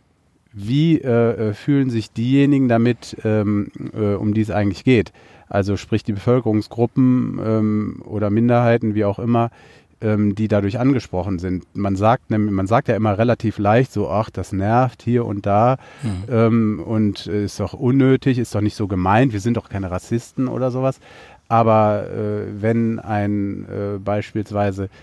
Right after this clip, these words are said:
Speaker 1: farbiger, nicht farbiger, sondern schwarzer genannt werden möchte, weil, äh, farbig in irgendeiner Form eben, äh, doch, äh, sich für ihn diskriminierend anfühlt, äh,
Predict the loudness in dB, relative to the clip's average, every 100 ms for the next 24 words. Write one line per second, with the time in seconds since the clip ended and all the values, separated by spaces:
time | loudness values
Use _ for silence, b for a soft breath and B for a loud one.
0 | b 2 2 4 2 0 0 0 2 2
1 | 0 -2 -6 -2 0 0 0 0 0 0
2 | 0 0 2 -2 -2 -4 0 2 2 0
3 | -4 -10 -12 -12 -10 -10 -12 -2 2 4
4 | 2 0 -2 0 0 2 0 0 0 2
5 | 0 0 0 0 -4 B B B -10 -6
6 | -4 0 0 0 -2 0 -2 -4 -4 -6
7 | -4 -2 -2 -4 -4 0 2 2 0 -2
8 | -2 -6 -20 _ -6 2 2 2 -2 -4
9 | -2 -2